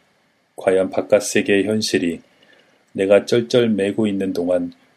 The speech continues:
일손을 쉬고 기다려주는 것처럼 여겨질 때가 없는 것은 아니다. 하지만 기다려주는 현실은 이미 신선한 현실이 아닌 것이다. 내가 애써서 겨우 바깥 세계에 도달해 보았자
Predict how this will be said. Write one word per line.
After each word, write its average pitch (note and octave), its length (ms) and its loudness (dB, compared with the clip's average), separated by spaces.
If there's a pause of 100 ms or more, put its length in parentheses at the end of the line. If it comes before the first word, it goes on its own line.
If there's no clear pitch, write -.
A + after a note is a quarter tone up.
일손을 G#2+ 440 0
쉬고 - 320 -2
기다려주는 G2+ 580 0
것처럼 G2 440 -4
여겨질 F#2 460 -2
때가 F2+ 400 0 (360)
없는 F#2+ 320 -2
것은 F#2+ 280 -4
아니다. E2 360 -6 (640)
하지만 F2+ 540 -2 (420)
기다려주는 G#2+ 680 0
현실은 F#2 580 -4 (440)
이미 F#2+ 280 -4
신선한 A#2+ 580 0
현실이 F#2+ 480 -2
아닌 F#2+ 240 -2
것이다. E2+ 420 -10 (800)
내가 G2 400 4
애써서 G2+ 580 2
겨우 G2 320 0
바깥 - 320 2
세계에 F#2+ 400 -4
도달해 F#2 360 2
보았자 E2+ 520 -6